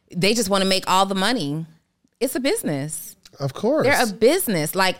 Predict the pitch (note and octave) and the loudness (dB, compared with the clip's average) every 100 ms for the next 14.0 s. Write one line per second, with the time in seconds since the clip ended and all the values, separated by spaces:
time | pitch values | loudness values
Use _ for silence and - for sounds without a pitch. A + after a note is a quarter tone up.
0 | - _ - A3 F4+ F#4 A3+ G3+ E3+ - | -10 _ -2 0 0 0 0 0 0 -2
1 | D#3 F3 A#3 D#4 G#3+ - D#3+ - E3 D#3+ | -2 0 0 0 -4 -2 -4 -2 -2 -2
2 | D#3 F3 F3+ F3 E3 D#3+ D3+ D#3 D#3 - | -4 -6 -4 -2 -2 -2 -2 -6 -10 -4
3 | D#3+ - D3+ C#3+ C3 D#3+ C#3+ D3+ F#3 A#3 | -4 -2 -4 -2 0 0 -2 0 2 2
4 | C#4 C4+ C4+ C4+ - D4+ F4+ E4 E4+ F3 | 2 0 -2 -4 -4 -2 -2 0 2 2
5 | G3+ G3+ A3 C4+ C#3 - C#4+ C#4 D4 C4 | 2 -2 -2 -4 -6 -2 -2 0 0 0
6 | A#3+ C4 A#3+ B3+ B3 A#3+ B3 A#3+ A3+ A3 | 0 -2 0 0 0 0 -2 -2 0 0
7 | A3 - F#3+ A3 A#3 A3+ G#3 F#3 G#3 G3 | 0 2 2 2 -2 -2 0 -2 -2 -2
8 | G3+ G3 F#3+ F3 E3+ - F#3+ A#3 B3 A3+ | -2 0 2 2 2 0 2 4 2 0
9 | - F3+ E3+ F3 F#3 D3+ D3+ D3+ D3+ - | -2 -2 -2 -4 -4 -2 -2 -2 -4 0
10 | A3 G#3+ G#3 G3+ G3 - F3 D3 D#3 - | 2 2 0 0 0 0 0 0 -2 -6
11 | - _ - G#3+ F#3+ A3+ A#3 G#3+ A3+ A#3+ | -20 _ -8 -6 -4 -2 -2 -2 0 0
12 | E4+ - E3+ G#3+ - B3+ B3+ B3+ C4+ B3 | 0 -2 -2 -4 -2 -4 -4 -4 -4 -4
13 | D#4 - - C3 B2 B2+ B2 D3+ D#3 | -4 -4 -4 -4 -2 -2 -2 -4 -6